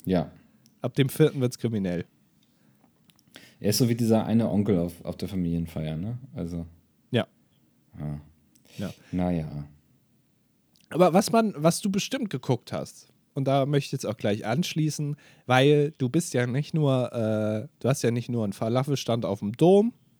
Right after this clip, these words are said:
Speaker 2: der jetzt
Speaker 1: Ja.
Speaker 2: heute wahrscheinlich ein bisschen leer ist, weil du halt krank bist.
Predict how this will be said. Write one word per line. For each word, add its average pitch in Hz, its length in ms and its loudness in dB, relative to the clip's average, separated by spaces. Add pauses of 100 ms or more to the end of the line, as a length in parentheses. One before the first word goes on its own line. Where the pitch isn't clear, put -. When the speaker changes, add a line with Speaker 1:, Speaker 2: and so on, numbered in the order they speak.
(360)
Speaker 2:
der 110 180 4
jetzt 110 180 4
Speaker 1:
Ja. 107 120 6
Speaker 2:
heute 120 140 2
wahrscheinlich 123 360 0
ein 110 80 -2
bisschen 113 280 -2
leer 139 260 4
ist, 147 180 0
weil 110 160 0
du 110 240 0
halt 107 120 -4
krank 165 320 2
bist. - 320 2